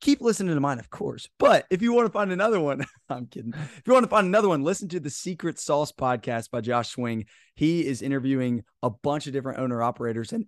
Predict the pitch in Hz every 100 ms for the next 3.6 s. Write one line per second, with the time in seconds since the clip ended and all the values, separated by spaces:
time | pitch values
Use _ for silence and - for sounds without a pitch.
0 | - 135 160 - 143 127 127 123 120 110
1 | _ _ _ 117 110 110 _ - 127 165
2 | 175 156 - 170 156 151 - - 127 151
3 | - 123 120 - 123